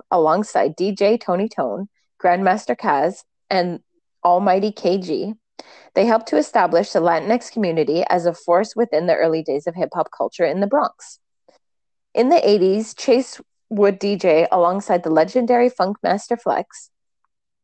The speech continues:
and would receive criticism from both Blacks and Hispanics, as the genre was believed to be reserved for the African American.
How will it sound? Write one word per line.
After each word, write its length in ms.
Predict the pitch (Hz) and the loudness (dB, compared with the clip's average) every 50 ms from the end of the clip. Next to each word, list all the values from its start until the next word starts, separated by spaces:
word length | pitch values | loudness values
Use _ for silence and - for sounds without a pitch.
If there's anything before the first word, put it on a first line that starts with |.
| _ _ _ _ _ _ _ - | _ _ _ _ _ _ _ -4
and 140 | 208 208 214 | -2 2 4
would 120 | 202 185 | 4 4
receive 400 | 185 220 214 - - 247 269 - | 4 2 0 0 -2 -2 -2 -2
criticism 720 | - - 247 240 247 - - 180 175 165 170 170 175 208 214 _ _ _ _ _ | 0 0 0 0 0 0 2 2 4 4 2 0 0 -4 -8 _ _ _ _ _
from 160 | - 196 185 | -2 0 2
both 200 | 180 180 175 - | 2 0 0 2
Blacks 340 | 175 170 170 175 175 - 220 | 0 0 0 0 -2 -2 -2
and 100 | 226 233 | 0 0
Hispanics, 640 | 240 220 - - 202 170 156 151 147 165 190 - - - | 0 -2 -2 -2 -2 -2 0 0 -2 -4 -6 -8 -4 -2
as 160 | - 175 165 | -2 -2 0
the 120 | - 175 170 | -2 -4 0
genre 280 | - 170 175 196 202 | 0 0 0 2 0
was 200 | 202 202 185 180 | 0 0 -2 -2
believed 360 | 160 175 175 165 165 160 151 | -2 -4 -2 0 0 -2 -2
to 80 | - 190 | -6 -6
be 100 | 165 170 | -4 -4
reserved 460 | 160 156 156 160 151 160 156 147 143 | -2 -2 -4 -4 0 0 0 0 -2
for 140 | - - 151 | -4 -4 -2
the 140 | 156 - - | 0 0 0
African 380 | 156 - - 165 156 - 165 | -2 -2 -2 -4 -4 -2 -4
American. 480 | 170 185 196 214 233 220 - 185 151 139 | -2 0 0 0 0 -2 -4 -6 -8 -8